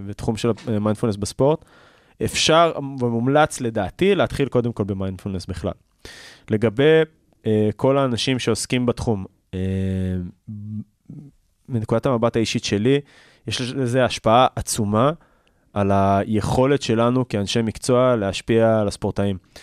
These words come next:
כי בסוף אני רוצה ללמד את הספורטאים, לא רק לתת להם כלי, אה, איך, אה, נגיד, אה, להחליף מחלב-, מחשבה שלילית בחיובית, מה שנקרא, נגיד, אה, אה, self-talk,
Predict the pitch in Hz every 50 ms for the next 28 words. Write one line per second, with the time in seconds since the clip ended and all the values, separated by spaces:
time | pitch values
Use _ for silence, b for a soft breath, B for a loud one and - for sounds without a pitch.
0 | B B B B B B B _ - 117 117 110 110 107 - - - 160 160 -
1 | - - - - 120 120 135 135 135 - - - 135 131 131 131 131 131 131 -
2 | - 131 120 117 113 113 113 117 123 131 127 131 123 - 117 - - - 110 101
3 | - 110 120 127 127 123 123 104 117 127 135 147 165 160 - 156 135 143 127 -
4 | 131 120 117 107 - - 123 127 127 123 120 b b b b b b b b b
5 | _ - 110 107 107 104 104 - - - 131 131 - - - 139 135 123 120 120
6 | 117 113 113 113 110 107 110 104 110 113 104 110 113 110 107 107 107 101 - 131
7 | 131 135 - - 131 - - 117 107 113 - 131 117 110 - - 117 104 110 120
8 | 120 - - 120 113 113 123 120 117 123 - - 113 104 98 104 127 151 160 156
9 | - _ - - - - - 110 110 - - 120 110 - - 117 113 113 107 104
10 | 101 92 95 92 87 85 80 78 71 - - _ b b b b b b _ 98
11 | 95 92 90 - - 135 151 151 - - - 160 165 165 -